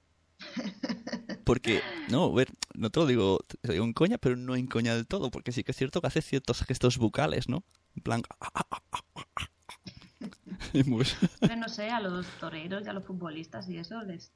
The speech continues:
Speaker 1: recomiendan que no lo hagan.
Speaker 2: Bueno,
Speaker 1: ¿No?
Speaker 2: pero ellos van a, a correr, nosotros vamos a hablar.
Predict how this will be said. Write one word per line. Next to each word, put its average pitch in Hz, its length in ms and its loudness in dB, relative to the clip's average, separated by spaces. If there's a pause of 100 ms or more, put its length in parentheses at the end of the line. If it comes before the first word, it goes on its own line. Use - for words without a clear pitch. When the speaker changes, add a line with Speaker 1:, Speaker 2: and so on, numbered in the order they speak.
Speaker 1:
recomiendan 170 600 -10
que 190 120 -10
no 151 180 -10
lo 170 160 -6
hagan. 151 400 -10 (920)
Speaker 2:
Bueno, - 180 -6
Speaker 1:
¿No? - 20 -4
Speaker 2:
pero 123 160 2
ellos 107 180 0
van 120 140 0
a, 123 320 2
a 127 60 0
correr, 135 300 -2
nosotros 131 260 0
vamos 131 200 0
a 120 40 2
hablar. 123 360 -2